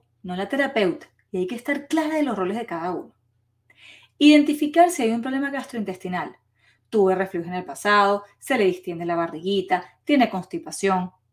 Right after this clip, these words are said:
Esto lo debemos resolver. Y para eso les recomiendo mi consulta Limpiando la Dieta, para que revisemos esto, revisemos qué está pasando con su intestino y con sus hábitos de alimentación. Revisaremos dieta y qué estás haciendo mal.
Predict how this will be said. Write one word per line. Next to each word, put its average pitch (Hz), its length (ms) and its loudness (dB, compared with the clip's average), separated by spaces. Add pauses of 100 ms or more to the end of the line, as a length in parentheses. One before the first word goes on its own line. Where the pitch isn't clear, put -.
(720)
Esto 202 320 -8
lo 285 100 -4
debemos 208 340 -6
resolver. 226 640 -6 (340)
Y 226 100 -10
para 185 200 0
eso 220 120 -6
les 247 120 -6
recomiendo 185 400 -8
mi 247 80 -4
consulta 190 540 -6
Limpiando 180 440 -6
la 208 100 -6
Dieta, 247 380 -6
para 175 300 -2
que 185 100 -6
revisemos 170 800 -6
esto, 220 400 -4
revisemos 180 480 -4
qué - 100 -12
está 226 200 -4
pasando 294 360 -2
con 294 120 -4
su - 80 -8
intestino 214 420 -4
y 302 40 -2
con 262 100 -2
sus 185 180 -2
hábitos 185 220 -2
de 233 40 -2
alimentación. 208 480 -8 (580)
Revisaremos 190 560 2
dieta 294 420 6 (280)
y 220 140 -6
qué 196 100 -2
estás - 200 -12
haciendo 180 300 -6
mal. 370 160 6